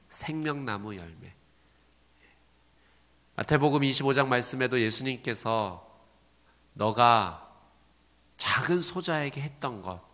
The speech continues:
그것이 곧 나에게 한 것이다." 감옥에 갇혔던 자 돌아보는 것,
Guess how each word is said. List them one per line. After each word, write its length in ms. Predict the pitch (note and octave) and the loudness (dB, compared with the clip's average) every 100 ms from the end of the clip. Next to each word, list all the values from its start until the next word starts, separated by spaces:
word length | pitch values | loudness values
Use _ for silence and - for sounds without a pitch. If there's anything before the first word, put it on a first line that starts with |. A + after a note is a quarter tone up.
| _ | _
그것이 220 | - C#3+ | -8 -6
곧 160 | - F#3+ | -6 -4
나에게 380 | D3 A#2 D#3+ F3+ | -2 -2 -2 -2
한 180 | D#3 D#3+ | -4 -6
것이다." 480 | D#3+ - - - G#2 _ _ _ _ _ _ _ _ - - - | -10 -10 -10 -16 -20 _ _ _ _ _ _ _ _ -20 -10 -4
감옥에 460 | - B2 C#3 C#3 | 0 2 4 4
갇혔던 580 | C3 - - C3+ - A#2+ | 2 -4 -4 -4 -4 -4
자 120 | A#2+ | -4
돌아보는 580 | A2+ A2+ A2+ G#2+ G2 F#2+ | -4 -4 -4 -4 -10 -10
것, 200 | G2 F#2 | -10 -12